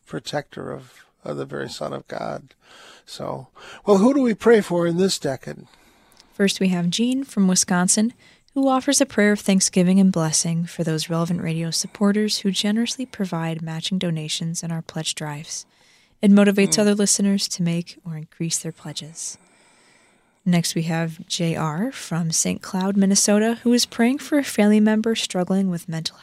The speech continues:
Speaker 2: health issues. Next, we have Beverly from Phoenix, Arizona, who asks for prayers for her friend Pat and family. Her son Dan is suffering from terminal esophageal cancer.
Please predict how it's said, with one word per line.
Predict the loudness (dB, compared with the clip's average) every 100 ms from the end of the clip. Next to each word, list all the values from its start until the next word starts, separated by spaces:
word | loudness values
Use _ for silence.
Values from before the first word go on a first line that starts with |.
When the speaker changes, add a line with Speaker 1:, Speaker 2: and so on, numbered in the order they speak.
| -16
Speaker 2:
health | -16 -12
issues. | -12 -10 -12 -12 -14 -14 _ _ _ _ _ _ _ _ _ _ _ _ _ _ _
Next, | -8 -4 -2
we |
have | -2 -2 2
Beverly | 4 6 6 6
from | 4 0
Phoenix, | 0 0 0 0
Arizona, | 2 2 4 4 6
who | 6 4
asks | 4 2 0 -4
for | -4
prayers | -6 0 0 0
for | -2
her | -4 -4
friend | 0 2 2
Pat | 0 -4 -6 -10 _ _ -16
and | -16
family. | -10 -6 -2 -2 -4 _ _ _ _ _ _ _ _ _
Her | -2
son | 2 6 6
Dan | 4 0 0
is | -2
suffering | -4 -4 -6 -8
from | -6 -10
terminal | -8 -4 -2 -2 -4
esophageal | -6 -6 -8 -10 -12 -14
cancer. | -14 -14 -12 -10 -12